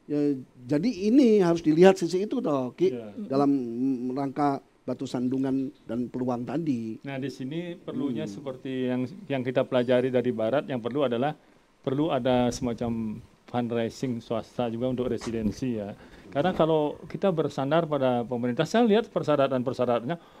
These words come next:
Speaker 2: formalistik sekali. Kon-, konsekuensi logis yang muncul adalah, eh, kerap juga orang-orang dalam kan, pegawai kan.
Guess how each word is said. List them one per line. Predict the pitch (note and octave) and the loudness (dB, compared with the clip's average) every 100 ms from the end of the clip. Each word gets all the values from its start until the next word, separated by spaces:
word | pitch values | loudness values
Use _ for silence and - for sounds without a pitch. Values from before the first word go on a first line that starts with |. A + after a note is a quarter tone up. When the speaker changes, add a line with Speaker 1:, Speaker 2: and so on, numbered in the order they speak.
| - | -4
Speaker 2:
formalistik | - E3+ E3+ F3+ F3+ F3 - F#3+ | 4 6 6 4 2 0 0 -2
sekali. | - F#3 | 0 0
Kon-, | D#3+ D#3 D#3+ | 2 0 -2
konsekuensi | - D#3+ E3+ F#3+ F#3 G3 | -2 -2 0 -2 0 0
logis | F3+ E3 C3 | 2 0 0
yang | D#3 | 0
muncul | C#3+ B2+ F#3+ | 0 2 2
adalah, | C#3+ B2 C3+ E3+ - - - - | 4 4 4 0 -6 -20 -20 -14
eh, | - C3+ C3+ C3+ C3 C3 | -4 0 2 0 -2 -6
kerap | - E3+ G#3+ | -2 2 2
juga | G3 F3+ A#3 | 0 2 4
orang-orang | G#3 E3 D#3 D3+ | 4 4 2 4
dalam | C3 E3 F#3 | 6 6 6
kan, | D3 D#3+ G#3+ - - _ | 2 0 -2 -10 -20 _
pegawai | - C3+ C3+ D3+ F3+ | -4 4 4 6 2
kan. | C#3+ | 0